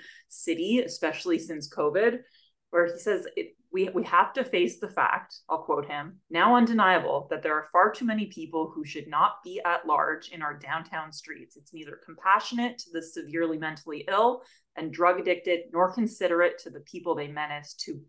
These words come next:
persist with the current policy of negligent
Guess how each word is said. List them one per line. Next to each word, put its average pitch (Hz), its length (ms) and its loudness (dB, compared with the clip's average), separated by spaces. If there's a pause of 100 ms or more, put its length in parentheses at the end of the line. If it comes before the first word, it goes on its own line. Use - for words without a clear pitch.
persist 180 640 -2 (300)
with - 100 -6
the - 80 -4
current - 420 -4
policy 151 720 -2
of 143 180 -8
negligent 147 680 -4